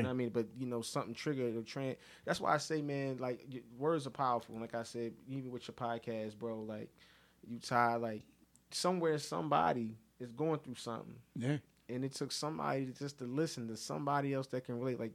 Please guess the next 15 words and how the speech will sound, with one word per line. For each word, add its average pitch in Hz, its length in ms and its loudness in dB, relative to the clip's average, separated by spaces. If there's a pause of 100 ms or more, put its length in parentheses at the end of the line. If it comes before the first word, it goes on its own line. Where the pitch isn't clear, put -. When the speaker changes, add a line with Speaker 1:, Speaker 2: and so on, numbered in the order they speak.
Speaker 1:
you 104 40 -8
know 127 200 -2
what? 131 280 0
I'ma 127 180 -2
just 120 200 -6
take 123 220 -4
their 123 100 -4
perspective. - 760 -6
Speaker 2:
Yeah. 123 280 6 (240)
Speaker 1:
So - 160 4
we 220 120 4
saving 175 440 6
lives 185 360 6
out 120 220 4
here. 110 200 -6